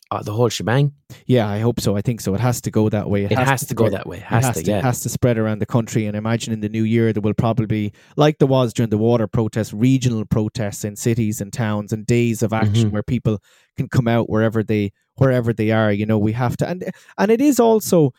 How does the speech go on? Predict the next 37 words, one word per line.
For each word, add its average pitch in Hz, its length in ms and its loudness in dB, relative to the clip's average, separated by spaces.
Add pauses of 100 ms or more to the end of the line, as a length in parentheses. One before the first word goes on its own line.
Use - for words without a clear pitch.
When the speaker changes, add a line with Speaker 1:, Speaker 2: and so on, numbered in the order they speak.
(300)
Speaker 2:
you 175 80 0
know, 175 120 4
protest 233 560 0
as 143 120 2
well 143 200 2
isn't 139 280 -2
just 135 240 -2
about 123 380 0
the 113 80 -2
day 117 260 0
itself, 107 440 -2
which 113 160 -2
is - 140 -2
so 160 200 4
important. 117 560 -6
It 123 80 -6
is 165 160 2
about 170 240 2
the 143 60 -6
conversations 131 1040 -2
that 98 140 -12
happen 104 400 -10
then. 92 260 -10 (360)
It 147 120 0
is 143 140 2
about 131 320 0
the 120 60 -6
talk 143 500 2
about 117 300 -4
what 151 200 -6
did 147 100 -12
they, 127 120 -2 (160)
what 165 300 -2
were 180 120 0
they 160 120 2
looking 156 380 0
for, 95 320 -12